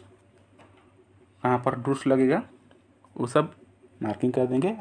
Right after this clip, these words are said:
आइडेंटिफाई कर देंगे। फिर इधर डोर लगेगा, ये सब डोर तीन फीट का रहेगा, और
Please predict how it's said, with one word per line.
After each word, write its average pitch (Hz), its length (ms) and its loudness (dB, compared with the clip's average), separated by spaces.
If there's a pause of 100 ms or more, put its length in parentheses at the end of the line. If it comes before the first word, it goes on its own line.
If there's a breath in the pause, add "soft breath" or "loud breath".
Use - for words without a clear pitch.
आइडेंटिफाई 120 420 2
कर 135 120 4
देंगे। 139 240 0 (1000 soft breath)
फिर 147 280 0 (4000 soft breath)
इधर 123 320 2 (400 loud breath)
डोर 120 200 4
लगेगा, 120 360 4 (1080 soft breath)
ये 143 120 0
सब 143 240 4
डोर 170 240 6 (500)
तीन 147 160 8
फीट 135 180 0
का 135 140 8
रहेगा, 120 340 2 (1500 soft breath)
और 123 340 6